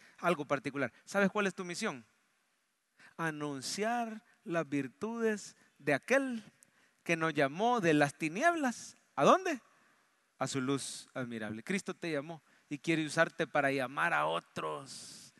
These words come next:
a su luz admirable. Si no hay tiempo para eso, necesitamos el yelmo de la salvación. Y terminamos con las últimas dos. Estas últimas dos se ven juntas.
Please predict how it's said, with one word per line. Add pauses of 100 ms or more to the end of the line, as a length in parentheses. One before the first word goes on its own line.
(120)
a
su
luz
admirable. (840)
Si
no
hay
tiempo
para
eso,
necesitamos
el
yelmo (280)
de
la
salvación.
Y
terminamos
con
las
últimas
dos. (440)
Estas
últimas
dos (240)
se
ven
juntas.